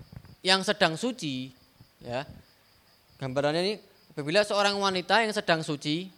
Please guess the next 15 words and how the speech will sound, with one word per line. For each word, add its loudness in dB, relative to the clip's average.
tiba-tiba 6
mengalami 4
haid 2
atau 2
nifas. -4
Ini -8
salah -4
satu -4
perkara -2
yang -4
mencegah -6
saya -6
sholat, -4
kan. -14
Apabila, 4